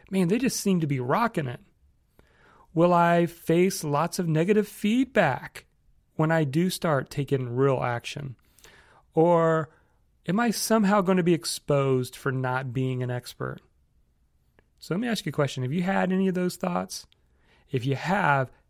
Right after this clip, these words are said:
they can be totally paralyzing. Remember the hundred blogger conversations that I had?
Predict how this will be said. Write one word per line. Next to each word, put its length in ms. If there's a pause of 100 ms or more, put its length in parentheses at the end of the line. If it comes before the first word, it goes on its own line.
(220)
they 100
can 200
be 180
totally 720
paralyzing. 1040 (680)
Remember 380
the 100
hundred 300
blogger 360
conversations 920
that 120
I 100
had? 340